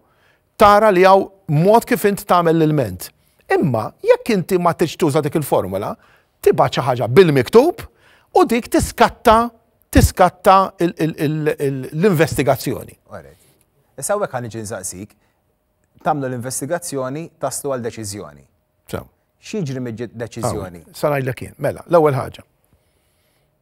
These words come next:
Speaker 1: Fiex nemmen jien? Kulħadd, jiena meta sirt ombudsman wara li ħadd il-ġurament, eżatt,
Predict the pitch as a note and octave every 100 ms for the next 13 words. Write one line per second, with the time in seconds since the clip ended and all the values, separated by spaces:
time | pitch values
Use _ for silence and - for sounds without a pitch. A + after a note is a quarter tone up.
0 | _ _ _ _ _ - A#3 - G3 F3+
1 | F3 F3 B2 F2+ - _ _ _ _ -
2 | - G#3+ D#3+ A3+ A3+ - - _ _ G3+
3 | G#3 F#3 E3 E3 C#3+ C#3+ - _ _ _
4 | _ _ _ _ - E3 C3+ A#3 F3 D3
5 | C#3 C#3 D3+ C#3+ B2+ C#3 D3 C3+ D3 D3
6 | B2 A2 C3+ B2 G2+ -